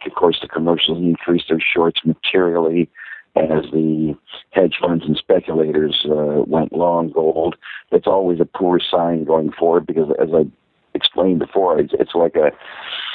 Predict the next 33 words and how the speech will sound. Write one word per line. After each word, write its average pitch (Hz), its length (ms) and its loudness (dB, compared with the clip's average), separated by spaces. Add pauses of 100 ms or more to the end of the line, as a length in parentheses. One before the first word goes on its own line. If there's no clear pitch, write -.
(180)
a 85 80 0
casino 92 680 0
where, 82 320 0
you 87 120 -2
know, 82 200 2
the 76 160 -2
commercials 85 540 -2
will 80 100 0
go 82 320 0
in 80 80 -2
and 76 180 -2
short 87 340 0
it, 85 140 0
and 73 120 -6
then 80 120 0
they 78 160 -2
arrange 82 320 0
for, - 160 -2 (100)
for 71 100 -2
the 73 100 0
price 85 260 0
to 78 80 -4
go 80 120 -2
down 82 280 2
so 85 80 -6
they - 140 -2
can - 100 -6 (100)
cover 85 360 2
it, 82 80 0 (360)
and 80 140 0
it's 82 160 2
just 101 160 2
basically 82 420 2